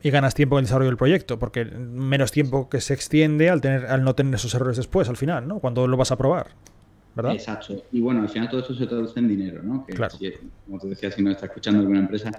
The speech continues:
Speaker 2: creo que lo imp-, es lo importante, ¿no?
Speaker 1: <laughs> Se
Speaker 2: Es
Speaker 1: ahorra
Speaker 2: lo importante.
Speaker 1: pasta.
Speaker 2: Exactamente,
Speaker 1: Sí.
Speaker 2: exactamente. El coste de, el coste de arreglar un error en un malentendido de un requisito es muy poco, porque simplemente, "Oye, esto no tiene sentido, cámbialo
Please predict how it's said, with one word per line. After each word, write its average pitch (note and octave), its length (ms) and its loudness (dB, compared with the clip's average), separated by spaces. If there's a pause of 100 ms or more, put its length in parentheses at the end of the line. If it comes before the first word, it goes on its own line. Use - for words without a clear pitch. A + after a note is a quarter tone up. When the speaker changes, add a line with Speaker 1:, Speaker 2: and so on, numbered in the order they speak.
(320)
Speaker 2:
creo A#2 120 2
que A2 80 2
lo G#2 100 4
imp-, G#2 200 0 (320)
es C#3+ 120 10
lo C3+ 80 8
importante, A2+ 460 -2 (160)
¿no? B2+ 140 -2
Speaker 1:
<laughs> A#2+ 60 -8
Se - 0 -
Speaker 2:
Es A#2 80 0
Speaker 1:
ahorra E3 260 8
Speaker 2:
lo C3+ 40 4
importante. B2+ 520 2
Speaker 1:
pasta. - 120 -20 (520)
Speaker 2:
Exactamente, G2 680 -8
Speaker 1:
Sí. F2+ 40 -14
Speaker 2:
exactamente. F#2+ 460 -6
El F#2+ 100 -6
coste - 400 -8
de, C3+ 280 -2
el A2+ 200 -8
coste A#2+ 260 -6
de D3 160 -2
arreglar B2+ 440 -4
un A#2 140 -2
error A#2+ 500 -10
en G#2 240 -6
un B2 260 0
malentendido A2+ 760 -2
de G#2+ 60 -8
un A2 80 -2
requisito A#2 680 -4 (640)
es - 400 -4
muy A#2 380 8
poco, A2+ 600 -8
porque G2+ 240 -10
simplemente, G2+ 560 -2
"Oye, G#2 420 -4
esto - 160 -6
no A2 100 2
tiene G#2+ 160 0
sentido, B2 440 0
cámbialo G#2+ 480 -2